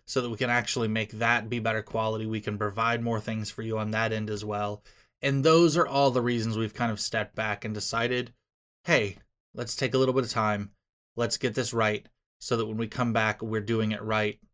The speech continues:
We're not doing it half-assed. We're not trying to struggle around all of our schedules.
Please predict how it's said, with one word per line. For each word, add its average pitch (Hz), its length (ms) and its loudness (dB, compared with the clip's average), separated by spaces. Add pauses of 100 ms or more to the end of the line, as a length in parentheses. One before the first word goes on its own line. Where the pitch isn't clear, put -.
We're 120 100 -6
not 110 260 -2
doing 110 200 -2
it 110 80 -6
half-assed. 104 680 -4 (320)
We're 113 100 -2
not 117 200 2
trying 113 240 -2
to 107 80 -4
struggle 107 460 -2
around 107 320 2
all 107 100 0
of 101 100 -2
our 101 100 -2
schedules. 104 680 -4